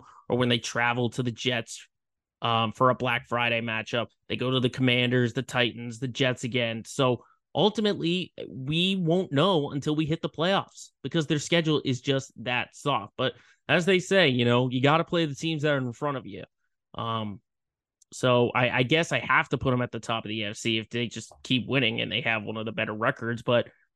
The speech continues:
I can't tell you absolutely they're gonna go a far way, 'cause they could be a one and done team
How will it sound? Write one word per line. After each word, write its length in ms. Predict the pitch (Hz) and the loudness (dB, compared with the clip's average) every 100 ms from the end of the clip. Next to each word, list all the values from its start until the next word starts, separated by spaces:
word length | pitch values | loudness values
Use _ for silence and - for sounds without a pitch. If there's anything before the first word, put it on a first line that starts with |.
| _ 127 | _ 0
I 120 | 135 | 2
can't 260 | 175 160 | 2 0
tell 180 | 151 143 | 2 4
you 140 | 143 - | 4 2
absolutely 600 | 139 - 139 156 127 123 | 0 0 -2 0 -2 0
they're 160 | 127 | 0
gonna 160 | 123 123 | 0 0
go 160 | 127 120 | 2 0
a 40 | |
far 280 | - 127 120 | 0 -2 0
way, 320 | 127 113 76 - | -2 -4 -8 -8
'cause 220 | 123 113 | -6 0
they 120 | 123 | 0
could 140 | - 143 | 2 4
be 80 | |
a 80 | 139 | 6
one 180 | 120 131 | 6 6
and 140 | 127 | 6
done 180 | 127 123 | 4 2
team 400 | 117 156 135 113 | 0 -2 -2 -6